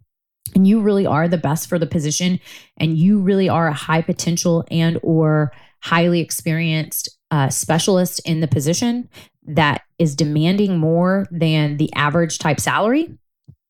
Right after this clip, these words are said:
you're never going to get the opportunity to share why you are and, um, talk through those issues if you don't get into the interview to begin with. So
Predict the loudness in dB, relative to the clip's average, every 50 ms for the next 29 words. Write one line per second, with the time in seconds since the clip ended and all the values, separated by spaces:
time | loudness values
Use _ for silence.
0 | _ _ _ _ _ -20 -6 _ 0 2 2 2 2 0 0 -2 -2 -2 -2 -2
1 | -2 -2 0 0 0 0 2 0 0 0 -2 -4 -4 -6 -6 -4 -4 -4 -4 -6
2 | -6 -4 -6 -4 -2 -2 -2 -2 -4 -4 -4 -2 0 0 0 0 -2 -2 -2 -2
3 | 0 0 0 0 0 -2 -2 -2 0 0 -2 -2 -6 _ _ _ -20 -20 -20 _
4 | _ _ _ _ _ 0 2 2 2 2 0 0 -2 -6 -10 _ _ _ _ _
5 | _ _ _ _ _ -2 0 0 2 0 0 0 -2 -2 -4 -6 -8 -12 -18 _
6 | _ _ _ _ _ _ _ _ -2 0 0 0 0 -2 -4 -2 0 2 2 2
7 | 2 0 0 -2 -4 -2 -2 0 0 0 0 -2 -4 -8 -14 _ _ _ -2 -2
8 | 0 0 0 0 2 2 2 0 0 -2 -4 -2 0 0 0 0 0 0 0 0
9 | 0 0 0 0 0 0 0 0 0 -2 -2 -2 -2 0 0 0 0 -2 -4 -8
10 | _ _ _ -18 -18 -18 -20 _ -6 -2 0 0